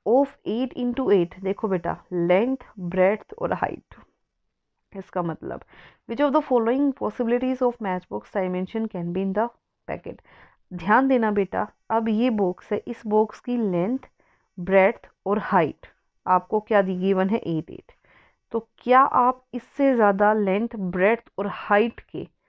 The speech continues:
इसके अंदर प्लेस कर सकते हो, नहीं। तो जिसकी कंडीशन एट से ज़्यादा आ जाए, जिसमें लेंथ, ब्रेड्थ या हाइट कोई भी एक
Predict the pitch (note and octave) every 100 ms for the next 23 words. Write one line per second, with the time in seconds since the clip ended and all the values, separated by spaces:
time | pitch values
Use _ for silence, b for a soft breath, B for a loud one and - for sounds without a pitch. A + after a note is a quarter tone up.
0 | _ _ _ - - G#3 G#3+ A3 A3 G#3+
1 | - A3+ G#3 A3+ - G#3+ G3+ F3+ D#3+ F3+
2 | - b b - G#3 F#3 A#3 - _ C#4+
3 | C#4+ G#3+ G3 G3 F#3 G#3+ F#3 F3 _ _
4 | _ G3+ G#3+ - B3+ A3+ F#3 E3+ F3 G#3
5 | F3+ E3+ E3+ D#3+ E3 G3 - G#3 G#3 F#3
6 | G3+ - _ _ _ G#3+ F#3 F#3 F#3+ G3
7 | G#3 F#3+ F3+ F3 - C#4+ C#4+ D4 C4+